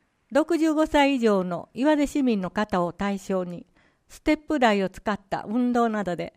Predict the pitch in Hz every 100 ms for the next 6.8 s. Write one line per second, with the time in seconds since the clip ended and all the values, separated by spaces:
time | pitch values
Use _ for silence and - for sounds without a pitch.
0 | _ _ _ _ - 302 320 311 302 294
1 | 269 269 202 185 208 220 - 190 262 285
2 | 285 277 269 262 220 - - 180 196 -
3 | 190 180 185 175 - 165 170 - _ _
4 | _ _ _ _ _ _ _ _ _ _
5 | _ _ _ _ _ _ _ _ - 262
6 | 320 285 214 190 - - 294